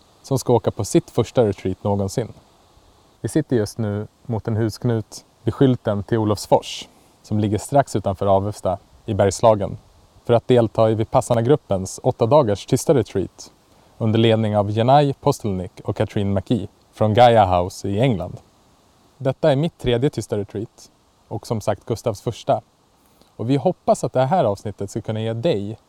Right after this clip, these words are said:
som lyssnar en ofiltrerad inblick i hur det kan vara att åka på retreat.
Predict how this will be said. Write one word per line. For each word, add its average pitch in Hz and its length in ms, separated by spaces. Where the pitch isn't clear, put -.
som 113 180
lyssnar 123 500
en 101 240
ofiltrerad 127 760
inblick 98 420
i 117 80
hur 113 140
det 117 60
kan 107 160
vara 117 280
att - 140
åka 123 200
på - 100
retreat. - 460